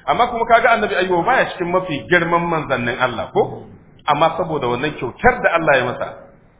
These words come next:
gashi za a tashi da irin zuciyarsa. Annabi Yusuf fa kyautar kyau da Allah ya mar, musulmai yan aljanna, Allah ka samu ne. Za a tashi da ka-, kyau irin nasa.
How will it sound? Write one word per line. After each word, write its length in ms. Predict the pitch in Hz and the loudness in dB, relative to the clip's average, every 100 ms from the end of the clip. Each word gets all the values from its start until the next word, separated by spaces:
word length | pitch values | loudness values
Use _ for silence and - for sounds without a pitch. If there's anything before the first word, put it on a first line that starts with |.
| - | -2
gashi 400 | 120 123 156 165 160 - 101 | 0 0 -2 -8 -10 -14 2
za 120 | 156 147 | 2 2
a 60 | - | 2
tashi 240 | 175 170 - | 2 2 -6
da 80 | |
irin 220 | 143 143 117 | -8 -6 -8
zuciyarsa. 640 | 117 - 113 95 78 - _ _ _ - | -10 -8 -8 -8 -14 -20 _ _ _ -8
Annabi 280 | 117 160 180 | -2 0 2
Yusuf 300 | 190 190 175 | 0 0 2
fa 320 | 156 - - 156 | 2 2 -6 -8
kyautar 340 | 143 190 - | 2 2 2
kyau 180 | - 202 | 2 4
da 80 | 175 190 | 4 4
Allah 140 | 190 | 4
ya 100 | 185 | 4
mar, 140 | 220 226 - - - | 4 2 -2 -12 -18
musulmai 680 | - 135 151 151 135 139 170 165 | -8 -6 -4 -6 0 2 2 0
yan 200 | 165 180 180 | 2 2 4
aljanna, 800 | 175 143 156 156 147 117 - | -2 -2 -2 0 0 -4 -6
Allah 160 | 151 147 | -2 0
ka 140 | 123 120 | 0 0
samu 260 | 139 127 | 0 0
ne. 120 | 120 - - - - - - | -4 -8 -18 -20 -20 -16 -6
Za 140 | 131 143 156 | 2 4 4
a 100 | 143 | 0
tashi 560 | 160 156 143 - 156 - - _ _ _ _ _ - | 4 4 4 -4 -12 -16 -20 _ _ _ _ _ -8
da 80 | 117 113 - | -6 -6 -2
ka-, 200 | 151 - - | -2 -2 0
kyau 300 | 190 165 - | 2 2 0
irin 280 | 156 151 131 | -2 0 0
nasa. 420 | 113 98 - 82 | 0 -2 -4 -14